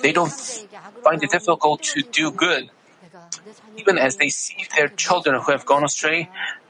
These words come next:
they think about how they can help them,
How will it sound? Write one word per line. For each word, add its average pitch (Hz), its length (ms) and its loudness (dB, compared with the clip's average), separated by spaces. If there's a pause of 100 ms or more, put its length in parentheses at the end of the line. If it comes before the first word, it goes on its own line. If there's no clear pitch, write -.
(100)
they 156 240 2
think 160 260 -2
about 147 320 2 (160)
how 180 260 4 (880)
they - 120 0
can 151 180 0
help - 340 2
them, 135 200 0